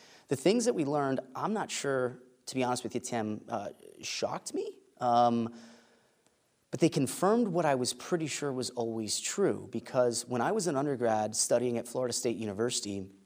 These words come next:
in two thousand and ten and eleven, I was being told by folks that had conducted small-scale research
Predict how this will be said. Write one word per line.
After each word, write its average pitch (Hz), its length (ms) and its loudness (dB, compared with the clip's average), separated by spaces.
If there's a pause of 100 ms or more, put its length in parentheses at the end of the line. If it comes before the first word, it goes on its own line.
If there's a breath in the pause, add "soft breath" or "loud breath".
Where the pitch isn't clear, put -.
(760)
in 120 200 0
two 123 160 -4
thousand 113 380 0
and 98 160 -8
ten 113 220 -4
and 104 80 -6
eleven, 107 480 -2 (760 loud breath)
I 196 560 -2 (600)
was 135 460 4
being 135 380 0
told 117 720 0
by 117 180 0
folks 127 340 -2
that 120 120 0
had 113 160 -2
conducted 120 840 0
small-scale 135 640 2
research 104 680 -2